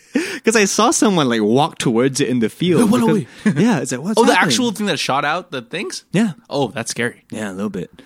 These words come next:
Speaker 2: Surely
Speaker 1: And then
Speaker 2: there's
Speaker 1: I al-,
Speaker 2: someone guarding
Speaker 1: it,
Speaker 2: it,
Speaker 1: it was
Speaker 2: though.
Speaker 1: also fun to see, like, all the cars just suddenly drive a lot slower <laughs>
Speaker 2: That's
Speaker 1: and, like,
Speaker 2: crazy.
Speaker 1: just stop. Um, but yeah, that was a cool little thing.
Speaker 2: That is a cool thing.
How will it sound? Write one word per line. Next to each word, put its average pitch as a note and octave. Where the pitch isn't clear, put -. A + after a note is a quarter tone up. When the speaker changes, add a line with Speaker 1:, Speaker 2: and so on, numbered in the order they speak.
Speaker 2:
Surely A3+
Speaker 1:
And A2
then G#2+
Speaker 2:
there's -
Speaker 1:
I -
al-, -
Speaker 2:
someone A#2
guarding B2
Speaker 1:
it, C3+
Speaker 2:
it, -
Speaker 1:
it C#3
was C3
Speaker 2:
though. D#3
Speaker 1:
also D3+
fun A#2
to G#2+
see, -
like, G2+
all G2+
the F#2+
cars F#2+
just -
suddenly F#2+
drive F#2
a F#2
lot F2
slower F#2
<laughs> -
Speaker 2:
That's A#2+
Speaker 1:
and, G#2+
like, G2+
Speaker 2:
crazy. G2
Speaker 1:
just -
stop. F#2+
Um, A#2+
but C3+
yeah, D#3+
that D3+
was C3+
a A2+
cool A2
little G2
thing. G#2
Speaker 2:
That F4+
is F#4+
a G#3+
cool A#2+
thing. G#2